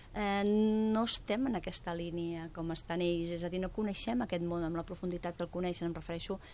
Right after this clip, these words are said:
a internet, no? I, per tant, doncs, els hi ha de donar eines perquè ells sàpiguin bellugar-se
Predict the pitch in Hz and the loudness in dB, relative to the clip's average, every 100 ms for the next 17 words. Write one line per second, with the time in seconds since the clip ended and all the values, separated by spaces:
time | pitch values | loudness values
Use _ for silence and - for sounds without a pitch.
0 | - 175 175 - 160 165 170 - 202 180 | -12 -6 -4 -2 0 0 0 2 2 4
1 | 185 180 175 180 196 - - - 254 220 | 4 4 2 0 0 -4 -16 -2 4 4
2 | 214 214 240 254 226 - 220 247 262 240 | 4 4 4 2 0 2 2 4 4 4
3 | 226 220 226 269 - 202 202 208 - 214 | 4 4 0 -2 -2 -2 0 0 0 0
4 | 202 226 240 220 196 180 185 185 - 233 | -2 -2 -2 -2 -2 0 0 0 -2 -2
5 | 254 | -2